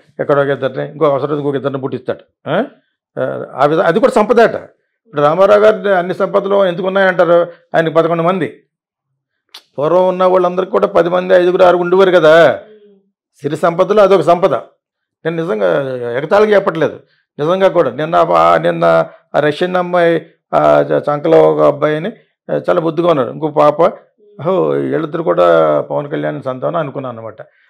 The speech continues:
ఆ విధంగా అకిరానే తీసుకురావడం కారణం ఏంటి? ఒకటి ఫిల్మ్ ఇండస్ట్రీకి రావాలి. ఇప్పుడు తప్పే ఉంది, చంద్రబాబు నాయుడు కొడుకుని ఏ సంబంధం లేకుండా ఉండి, పప్పు ఉండి, ఏ నాలెడ్జ్ లేనివాడు ఇప్పుడు నాలెడ్జ్ సంపాదించుకున్నాడా?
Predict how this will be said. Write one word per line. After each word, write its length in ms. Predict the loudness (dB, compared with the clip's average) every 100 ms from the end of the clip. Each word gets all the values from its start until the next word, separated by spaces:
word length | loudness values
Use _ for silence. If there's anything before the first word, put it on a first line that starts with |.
| _
ఆ 80 | -4
విధంగా 440 | -4 -6 -4 0 0
అకిరానే 560 | 0 0 0 0 -4
తీసుకురావడం 540 | -4 -8 -4 -2 -2 -2
కారణం 320 | -2 -2 -6
ఏంటి? 120 | -4
ఒకటి 280 | -6 -6 -8
ఫిల్మ్ 240 | -8 -8
ఇండస్ట్రీకి 420 | -4 -6 -4 -4
రావాలి. 380 | 0 0 -2 -6
ఇప్పుడు 540 | -14 _ _ -12 -6 -2
తప్పే 240 | 0 0
ఉంది, 240 | 0 -2
చంద్రబాబు 420 | -4 -4 -2 -2 0
నాయుడు 180 | -2
కొడుకుని 540 | -2 -4 -4 -6 -6 -8 _ _
ఏ 120 | -6 -2
సంబంధం 400 | -2 -2 -4 -2
లేకుండా 380 | -2 -2 -4
ఉండి, 120 | -4 -2
పప్పు 260 | -4 -4 -6
ఉండి, 200 | -6 -2
ఏ 80 |
నాలెడ్జ్ 360 | 0 2 0 -2
లేనివాడు 380 | -2 0 2 0
ఇప్పుడు 160 | -4
నాలెడ్జ్ 280 | -2 -2 0
సంపాదించుకున్నాడా? 580 | -2 -2 -4 -2 -2